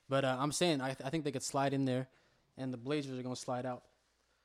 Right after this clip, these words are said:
Like, I have, I have a bet with D J that, uh, the Blazers aren't gonna make the playoffs this year.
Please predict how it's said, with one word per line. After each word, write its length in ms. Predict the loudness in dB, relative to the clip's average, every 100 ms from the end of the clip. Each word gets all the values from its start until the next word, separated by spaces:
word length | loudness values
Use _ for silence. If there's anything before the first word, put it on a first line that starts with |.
| _ _ -6
Like, 180 | -4 -2
I 80 | 0
have, 180 | 0 0
I 40 |
have 100 | 0
a 60 | 0
bet 180 | 0 0
with 160 | -2 -2
D 140 | -2
J 160 | 0 0
that, 200 | -2 -6
uh, 260 | -8 -8 -10
the 80 | -4
Blazers 280 | 0 2 2
aren't 120 | 0
gonna 80 | -2
make 120 | -4
the 60 | -4
playoffs 260 | -4 -4
this 160 | -4 -12
year. 120 | -12